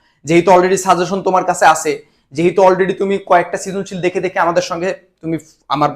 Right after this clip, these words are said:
মানে YouTube-এর ভিডিও দেখে দেখে নিজে নিজে করছো, so এখানে যে চার পাঁচটা সৃজনশীল আসছে, এগুলো তুমি অনায়াসে পারার কথা।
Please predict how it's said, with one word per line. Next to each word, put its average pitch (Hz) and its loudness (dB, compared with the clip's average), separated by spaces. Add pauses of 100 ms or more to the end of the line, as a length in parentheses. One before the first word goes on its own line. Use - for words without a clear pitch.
(180)
মানে 135 -6
YouTube-এর 165 -2
ভিডিও 175 2
দেখে 180 2
দেখে 170 0
নিজে 175 -4
নিজে 175 -2
করছো, 180 -6 (260)
so 180 -2
এখানে 208 -2
যে 220 0
চার 208 2
পাঁচটা 208 -4
সৃজনশীল 214 -6
আসছে, 220 -6
এগুলো 175 -2
তুমি 170 -6 (340)
অনায়াসে 175 -2
পারার 165 2 (120)
কথা। 165 0